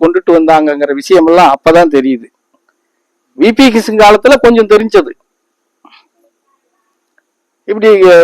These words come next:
இத கொஞ்சம் இதெல்லாம் வந்துச்சு. அதுக்கு முன்னாடி, ஆ, வி பி சிங் காலத்துல அதுக்கு ஒரு சட்டமெல்லாம் போட்டாரு, அதெல்லாம் எனக்கு தெரியும்.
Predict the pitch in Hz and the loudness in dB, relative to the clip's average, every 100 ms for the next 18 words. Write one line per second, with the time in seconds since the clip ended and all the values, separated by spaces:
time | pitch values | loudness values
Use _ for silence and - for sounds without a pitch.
0 | 175 196 196 202 196 196 202 196 180 175 | 2 0 0 2 2 4 4 2 0 -2
1 | 226 220 175 185 190 190 196 196 185 180 | 0 2 2 -2 -2 0 2 2 2 2
2 | 175 _ _ _ _ - 185 180 175 170 | -2 _ _ _ _ -2 2 4 4 2
3 | 165 160 165 226 226 214 208 196 196 190 | 0 -2 -2 -4 -2 -4 -4 0 2 2
4 | 220 254 202 196 190 196 190 175 - 180 | 2 2 2 2 2 2 2 0 0 0
5 | 214 208 214 208 190 190 180 175 180 180 | 0 2 0 2 0 2 2 4 2 0
6 | 165 147 147 147 139 | -2 -6 -4 -4 -6